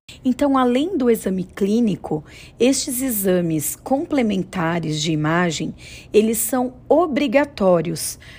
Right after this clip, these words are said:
para que seja demonstrada de uma forma inequívoca a ausência da perfusão sanguínea ou de atividade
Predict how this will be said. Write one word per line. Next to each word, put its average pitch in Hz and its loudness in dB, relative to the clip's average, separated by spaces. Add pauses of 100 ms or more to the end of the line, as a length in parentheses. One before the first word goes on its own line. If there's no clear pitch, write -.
(120)
para 269 2
que 294 -4
seja 269 0
demonstrada 214 0
de 175 -4
uma 262 2
forma 160 -2 (420)
inequívoca 294 2 (360)
a 269 2
ausência 269 0
da 247 0
perfusão 233 -2
sanguínea 254 0 (460)
ou 330 4
de 320 0
atividade 196 -2